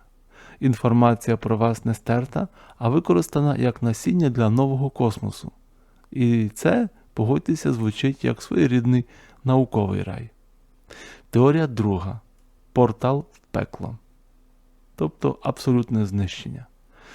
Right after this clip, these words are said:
Але, як то кажуть, є інша сторона медалі, і вона, м'яко кажучи, жахає. Її назва — спагетифікація. Це термін, який описує те, що гравітація чорної діри зробить з будь-чим,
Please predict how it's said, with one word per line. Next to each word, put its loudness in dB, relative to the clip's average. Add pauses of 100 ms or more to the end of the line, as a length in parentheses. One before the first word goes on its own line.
(760)
Але, 4
як 2
то 0
кажуть, 2
є 0
інша -2
сторона 0
медалі, 2
і 4
вона, 0
м'яко -2
кажучи, -2
жахає. -6 (580)
Її 2
назва — 2 (580)
спагетифікація. -4 (840)
Це -6
термін, 4
який 0
описує -2
те, -2
що -6
гравітація -2
чорної 0
діри 0
зробить -2
з -14
будь-чим, -2